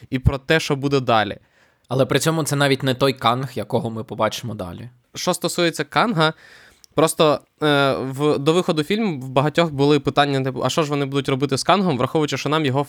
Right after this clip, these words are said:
Speaker 1: фор-, формально представили ще в серіалі Локі. І всі казали, ну не будуть ж вони їх, його ще раз представляти. Але ні, нам, ну, типу, вони зробили все для того, щоб люда-, людям було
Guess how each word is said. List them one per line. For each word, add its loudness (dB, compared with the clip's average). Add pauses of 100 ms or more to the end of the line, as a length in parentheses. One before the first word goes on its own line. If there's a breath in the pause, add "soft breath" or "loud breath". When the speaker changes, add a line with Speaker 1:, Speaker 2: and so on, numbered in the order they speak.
(120)
Speaker 1:
фор-, 0
формально 0
представили 0
ще 0
в -8
серіалі 2
Локі. 0 (1080 soft breath)
І 2
всі 0
казали, 4
ну 4
не 4
будуть 2
ж -6
вони 4
їх, 0
його 4
ще 2
раз -2
представляти. -2
Але 2
ні, 4 (140 soft breath)
нам, -2
ну, 2
типу, 2
вони 4
зробили 2
все 0
для -2
того, 2
щоб -6
люда-, 0
людям -2
було 2